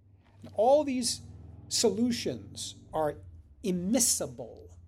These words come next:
That is, they don't mix with each other. Now, the living, liv-, now living by the Holy Spirit and living by the flesh are like, are like water and oil.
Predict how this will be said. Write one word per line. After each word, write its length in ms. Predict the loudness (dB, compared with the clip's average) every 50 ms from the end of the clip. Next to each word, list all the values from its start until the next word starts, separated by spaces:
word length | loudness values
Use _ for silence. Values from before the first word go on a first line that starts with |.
| -20 -20 -20 -20 _ -20 -18 -8
That 180 | -2 -2 0 0
is, 180 | 0 -2 -2 -4
they 120 | -6 -4
don't 300 | -2 -2 -4 -4 -6 -8
mix 680 | -6 -4 -4 -6 -6 -8 -16 -14 -12 -10 -10 -10 -12 -16 -14 -10
with 160 | -10 -8 -6
each 280 | -8 -8 -8 -10 -8 -6
other. 280 | -6 -6 -8 -10 -18 -20 -20 -20 -20 _ _ -20 -20 _ _ _ _ _ _ _ _ _ 0
Now, 80 | 2 4
the 120 | 4 4
living, 540 | 2 0 -2 -2 -2 -2 -2 -2 -6 -10 -12 -14 -2
liv-, 240 | 2 4 4 4 2
now 120 | -2 0
living 320 | 0 0 0 0 0 0
by 240 | 0 2 2 2 4
the 100 | 2 2
Holy 220 | 0 0 -2 -4 -4
Spirit 560 | -6 -8 -8 -8 -8 -6 -6 -8 -10 -12 -16 _ _ _ _ _ _ _ _ _ _ _ _ _ _ _ _ _ _ _ _ _ _ _ _ _ _ _ _ _ _ _ _ _ _ -10 -4
and 160 | -2 0 2
living 260 | 2 0 0 0 0
by 140 | 0 -2 -2
the 100 | -2 -8
flesh 640 | -12 -10 -6 -6 -6 -6 -6 -12 -14 -14 -14 -14 -16 _ _ _ _ _ _ _ _ _ _ _ _ _ _ _ _ _ -4
are 60 | -2
like, 160 | 0 0 -2 -4 -8 -14 -14 -16 _ _ -10 -6
are 60 | -6
like 180 | -6 -6 -6
water 400 | -8 -8 -4 -2 -2 0 0 -2
and 140 | -2 -4 -6
oil. 560 | -8 -8 -10 -10 -10 -12 -16 -20 -20 -20 _